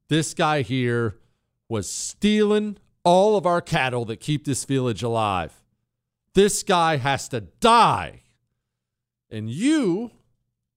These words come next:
you look across, no one else seems to be able to see this, and you just do a quick count, and all the cattle are still there. So what they're accusing this guy of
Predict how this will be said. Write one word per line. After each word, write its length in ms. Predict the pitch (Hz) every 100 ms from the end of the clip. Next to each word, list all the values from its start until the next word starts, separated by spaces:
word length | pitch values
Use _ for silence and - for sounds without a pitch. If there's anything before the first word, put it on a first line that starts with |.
| _
you 320 | 101 123 240
look 280 | 240 247 -
across, 920 | 139 - 240 262 220 214 - - - -
no 160 | 135 202
one 100 | 202
else 180 | 214
seems 240 | - 226 -
to 60 |
be 80 | 185
able 120 | 185
to 60 | 147
see 300 | - 269 269
this, 280 | 160 160 - _ _ _ _ -
and 160 | 123 135
you 560 | 151 240 247 240 208 -
just 280 | - 208 -
do 120 | 220
a 60 | 170
quick 320 | - 208 -
count, 460 | - 240 233 196 131
and 260 | 117 87 - _ _ _ _ _ - - _ _ _ _ _ _ -
all 140 | 147 190
the 80 |
cattle 360 | - 180 196 143
are 100 | 110
still 280 | - 190 123
there. 500 | 127 139 - - _ _ _ _ _ _ _ _ _ _ _ _ _ _ _ -
So 380 | 160 139 98 - _ _ _ -
what 180 | 180 190
they're 100 | 165
accusing 580 | - - 294 247 147
this 180 | 120 117
guy 280 | - 269 254
of 220 | 127 98